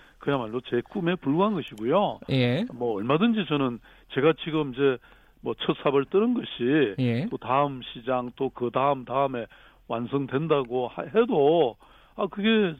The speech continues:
Speaker 1: 뭐 크게 보면 제 사업인 것이고
Speaker 2: 예.
Speaker 1: 또 서울시를 위해서 얼마나 좋은 것이겠습니까?
Speaker 2: 예.
Speaker 1: 저는 그렇게 무리하게, 에, 무엇이든 할 생각이 없습니다. 이번에
Speaker 2: 알겠습니다.
Speaker 1: 제가 시기에 연연하지 않겠다고
Speaker 2: 예.
Speaker 1: 선언한 게 바로 그런 것이죠.
Speaker 2: 그 다른 질문도 좀 드릴 텐데요.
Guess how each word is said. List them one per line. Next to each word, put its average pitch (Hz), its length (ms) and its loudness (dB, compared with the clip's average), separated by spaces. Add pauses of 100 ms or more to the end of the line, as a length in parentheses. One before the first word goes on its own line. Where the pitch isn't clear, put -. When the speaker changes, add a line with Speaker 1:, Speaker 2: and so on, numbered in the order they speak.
(260)
Speaker 1:
뭐 147 280 0
크게 - 240 0
보면 185 360 4
제 131 60 -2 (580)
사업인 120 300 -4
것이고 135 600 0
Speaker 2:
예. 127 280 0
Speaker 1:
또 127 160 -2 (100)
서울시를 139 360 0
위해서 117 180 -2
얼마나 120 260 -6
좋은 135 220 -4
것이겠습니까? 156 920 -2
Speaker 2:
예. 117 320 0
Speaker 1:
저는 165 140 0
그렇게 180 280 -6
무리하게, 143 540 4 (500)
에, 113 100 -8
무엇이든 127 460 -4
할 120 220 -2
생각이 143 260 -2
없습니다. 151 340 -6
이번에 190 360 2 (260)
Speaker 2:
알겠습니다. 127 260 2
Speaker 1:
제가 143 300 0
시기에 156 120 2
연연하지 175 340 4
않겠다고 135 760 0
Speaker 2:
예. 123 280 0
Speaker 1:
선언한 160 280 0
게 170 60 -2
바로 127 240 -2
그런 185 220 -2
것이죠. 143 500 -4 (560)
Speaker 2:
그 - 240 -6
다른 220 280 0
질문도 277 300 0
좀 190 160 -2
드릴 160 220 -2
텐데요. 131 720 0